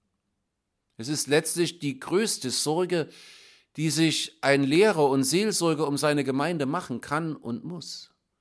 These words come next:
Die Sorge nämlich, dass die Wahrheit des Evangeliums verloren geht. Und so war es nicht nur für die Epheser eine wichtige Mahnung, die wir heute in der Epistel hören, wenn Paulus noch einmal deutlich schreibt,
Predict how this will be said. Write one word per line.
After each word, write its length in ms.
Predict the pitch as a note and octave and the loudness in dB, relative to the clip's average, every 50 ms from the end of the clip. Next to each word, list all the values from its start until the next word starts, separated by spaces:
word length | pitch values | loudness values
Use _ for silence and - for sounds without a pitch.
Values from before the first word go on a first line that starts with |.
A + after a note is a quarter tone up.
| _ _ _ _ _ _ _ _ - | _ _ _ _ _ _ _ _ -8
Die 80 | A2+ | -4
Sorge 400 | G#2 - D3 C#3+ E3+ F3 E3 E3+ | -2 0 0 2 2 2 2 0
nämlich, 500 | D3+ D#3 D#3+ D#3+ E3 D#3+ D#3+ D3 - - - - - - - - - _ _ | 2 2 2 0 0 0 -2 -2 -4 -8 -12 -20 -20 -20 -20 -20 -20 _ _
dass 200 | - - B2+ - | -8 -6 -4 -2
die 180 | - D3 C#3+ A#2 | 0 0 2 4
Wahrheit 440 | D3 D3 E3+ F#3+ G3+ F#3+ G#3 G3+ G3+ | 6 6 6 4 4 2 2 2 0
des 160 | F3 D3+ D#3+ | 0 -2 -2
Evangeliums 800 | D#3+ C3 D3 C3+ C3 B2+ B2 C3 C3+ C3+ C3 C3 C3 C3 C3 - | 0 0 0 0 0 0 -2 -2 -2 -2 -2 -2 -2 -4 -6 -8
verloren 560 | - - D3 C#3 D3 E3 F3 D#3+ E3 D#3 - | -8 -8 -6 -6 -6 -8 -8 -10 -12 -14 -14
geht. 360 | - G2 F#2 _ _ _ _ _ _ _ _ _ _ _ _ _ _ _ _ _ _ _ _ _ _ _ _ _ _ _ _ | -18 -20 -20 _ _ _ _ _ _ _ _ _ _ _ _ _ _ _ _ _ _ _ _ _ _ _ _ _ _ _ _
Und 100 | - A#2 | -8 -4
so 160 | - D#3 D#3 | -2 0 2
war 180 | D#3 F3+ G3+ F#3 | 4 4 4 2
es 140 | D3+ - E3 | 0 0 -2
nicht 260 | F3 F3+ F3 - E3+ | -2 -2 -2 -2 0
nur 120 | E3 D#3 | 2 2
für 140 | - - D#3+ | 2 2 0
die 140 | D3 D#3+ D3+ | 0 0 0
Epheser 420 | C#3+ C3+ - G3+ A3 G#3 - D3 | -2 -2 -2 -2 0 0 2 2
eine 260 | A#2 A#2+ C3 C3 B2+ | 2 2 2 2 0
wichtige 340 | C#3 F3+ E3+ - E3+ D3 D3 | 0 -2 -4 -4 -2 -2 0
Mahnung, 460 | C3 B2+ B2 C3 D3+ F3 F#3+ F#3+ E3+ - - - - - - - - _ _ | 2 2 2 2 0 0 0 -2 -2 -6 -10 -16 -20 -20 -20 -20 -20 _ _
die 320 | - D#3+ E3 D#3+ E3 - - | -2 0 2 2 0 0 -4
wir 400 | C#3+ C3+ G3 A#3+ B3+ G3 D3+ A#2+ | -6 -4 0 2 4 4 4 4
heute 320 | C3 C#3+ D#3 E3 D3+ E3+ E3+ | 4 4 4 4 2 0 0
in 140 | D#3+ D#3 | 0 0
der 120 | D3+ D3+ C#3+ | 0 0 0
Epistel 520 | C#3 C#3 - F#3+ G3+ - - - C#3+ C3 | 0 -2 -2 -2 -2 -2 -2 -2 -2 0
hören, 360 | C3 D#3 G3 G#3 G3 G3+ F#3+ | 2 4 4 4 4 2 2
wenn 160 | E3 D#3 D3 C3+ | 2 0 0 0
Paulus 400 | - D3+ F3+ G#3+ A3 G#3 - - | 0 2 2 2 2 0 0 0
noch 120 | E3+ E3 | -2 0
einmal 300 | C3+ E3 E3+ E3+ D#3+ D3+ | 0 0 0 0 -2 0
deutlich 460 | C3+ D#3 F3 G#3 G3+ G3+ F#3+ F3 - | 0 0 0 0 -2 -4 -6 -4 -4
schreibt, 500 | - - - B2+ C#3+ D#3+ E3+ E3+ - - | -6 -6 -6 -4 -2 -2 -4 -4 -8 -16